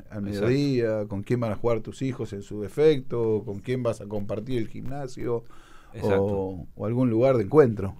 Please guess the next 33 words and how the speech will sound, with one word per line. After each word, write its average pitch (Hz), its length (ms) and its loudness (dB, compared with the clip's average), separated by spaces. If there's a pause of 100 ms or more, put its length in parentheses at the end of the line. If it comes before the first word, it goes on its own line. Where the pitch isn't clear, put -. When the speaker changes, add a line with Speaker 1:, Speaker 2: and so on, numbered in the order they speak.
(220)
Speaker 2:
¿viste? 117 180 -6
Speaker 1:
Una 185 180 0
línea 185 340 0
para 110 840 0
Edgewater, 92 600 -6
están 113 220 -4
en 120 100 0
Miami, 135 640 0 (280)
pero 117 180 -4
con, 127 200 -8
con 147 180 -4
algo 196 180 0
distinto, 104 460 -2
no 135 100 -4
compras 151 380 -6
departamentos 113 720 -6
ahí. 135 60 -4
Speaker 2:
No, 123 140 -2
eso 160 220 0
es 151 80 -6
un 123 120 0
multifamily, 156 960 0
Speaker 1:
Sí. - 160 -10
Speaker 2:
eh, 90 720 -6
que 87 160 -8
se - 160 -6
invierte, 139 880 0
eh, 82 500 -14
vos 104 160 -6
comprás 117 400 -2
un 107 160 -4
porcentaje 113 840 -6
de, 85 240 -8